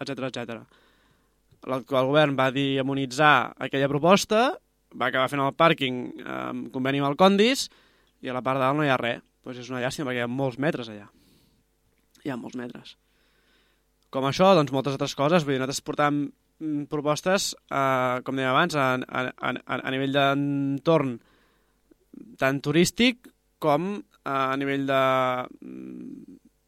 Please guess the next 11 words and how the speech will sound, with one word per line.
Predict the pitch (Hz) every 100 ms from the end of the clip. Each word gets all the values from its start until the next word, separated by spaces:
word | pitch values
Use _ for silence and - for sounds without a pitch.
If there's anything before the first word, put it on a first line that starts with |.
| - 143
biomassa, | 143 156 160 - 156 151
temes | 143 139
de |
biomassa, | 139 143 147 151
temes | 139 139
d'aprofitament, | 139 - 135 131 139 139 147 147
de | 143
re-, | 143 147
de | 143 135
rendiment | 139 143 147
dels, | 135 131